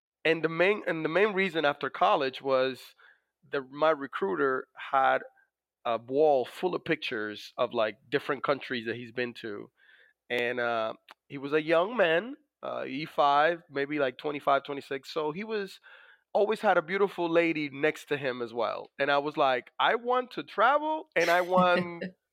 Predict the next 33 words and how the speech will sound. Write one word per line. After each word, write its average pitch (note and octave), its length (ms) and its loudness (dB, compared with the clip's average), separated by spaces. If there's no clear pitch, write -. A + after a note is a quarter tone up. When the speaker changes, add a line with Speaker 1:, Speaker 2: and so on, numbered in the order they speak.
Speaker 1:
to D3+ 80 -12
take F#3 260 -2
pictures D#3+ 320 -4
like B2 180 -4
that A#2 220 -6
too." - 160 -4
Speaker 2:
<laughs> D#4+ 360 -2
Speaker 1:
So G#3+ 840 2
that A3+ 160 2
was A3 100 -2
my G3+ 140 4
motivation F3 720 0
as D3 200 -2
a D3 60 -2
nineteen-year-old C#3 1120 -4
or C3 120 -4
eighteen-year-old B2+ 720 -2
at A#2 60 -20
the - 60 -20
time. A2 420 -2
Um, G#2 560 -4
but, F3 120 2
but E3+ 120 -6
yeah, G#3 260 2
and E3+ 160 -4
then E3 120 4
as D#3+ 100 -4
far F3+ 200 2
as D#3 120 -6
college, E3 680 -2
I C#3+ 40 -8
started A#3+ 420 0
late. D3 320 -4